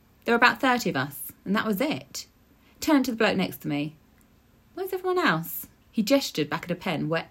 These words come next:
everyone else was penned up like cattle. A wall of human flesh.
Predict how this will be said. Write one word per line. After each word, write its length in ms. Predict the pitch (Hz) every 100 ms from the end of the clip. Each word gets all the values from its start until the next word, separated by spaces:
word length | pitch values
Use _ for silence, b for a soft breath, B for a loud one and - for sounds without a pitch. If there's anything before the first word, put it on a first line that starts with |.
| -
everyone 520 | 214 202 175 143 135
else 180 | 127 123
was 100 | -
penned 240 | - 202
up 120 | 185
like 120 | - -
cattle. 440 | 185 185 139 151 b b b b b b b
A 120 | 214
wall 260 | 226 247 226
of 80 |
human 320 | 220 240 208 190
flesh. 500 | 196 151 160 -